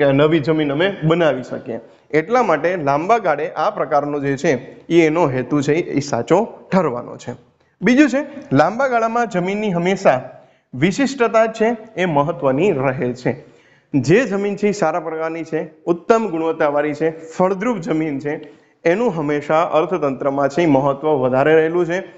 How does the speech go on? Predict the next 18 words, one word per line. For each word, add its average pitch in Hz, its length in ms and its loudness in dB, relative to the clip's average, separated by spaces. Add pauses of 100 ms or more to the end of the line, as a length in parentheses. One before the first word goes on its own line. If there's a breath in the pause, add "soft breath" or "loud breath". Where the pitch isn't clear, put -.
(220 loud breath)
અને 151 180 0
એ 180 220 0
ફળદ્રુપતાના 170 720 0
આધારે 151 540 0
જ 160 100 -12
એને 147 220 -2
ભાડું 143 360 2
પણ 156 160 0
કેવું 160 220 -2
મળશે? 151 380 0 (360 loud breath)
તો 131 100 0
કે 135 200 2
વધારે 131 640 0
મળવાનું 120 760 -6
છે. 143 240 0 (300 loud breath)
તો 135 280 4
લાંબા 170 300 2
ગાળે 208 220 -2